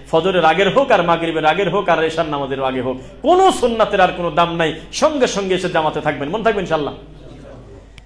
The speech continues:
নয় নম্বর সূরা, সূরা তাওবা, আঠারো নম্বর আয়াত।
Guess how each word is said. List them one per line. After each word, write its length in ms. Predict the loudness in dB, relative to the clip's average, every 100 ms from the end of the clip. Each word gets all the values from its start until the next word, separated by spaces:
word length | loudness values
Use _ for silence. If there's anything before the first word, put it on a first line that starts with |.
| -20 -20 -20 -20 -6
নয় 220 | 0 2 4
নম্বর 300 | 2 2 2
সূরা, 280 | 2 2 2
সূরা 160 | 2 2
তাওবা, 380 | 4 4 6 4
আঠারো 240 | 4 2
নম্বর 280 | 2 4 4
আয়াত। 200 | 6